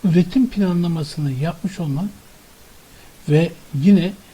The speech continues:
makine teçhizatın bu üretim planlamasına göre konumlarının belirlenmesi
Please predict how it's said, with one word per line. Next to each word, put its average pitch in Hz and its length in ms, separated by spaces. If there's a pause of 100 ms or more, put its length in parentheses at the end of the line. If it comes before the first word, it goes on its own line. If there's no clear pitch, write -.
(240)
makine 165 440
teçhizatın 196 760
bu 185 380
üretim 170 340
planlamasına 196 640
göre 139 300 (640)
konumlarının 190 760
belirlenmesi 175 800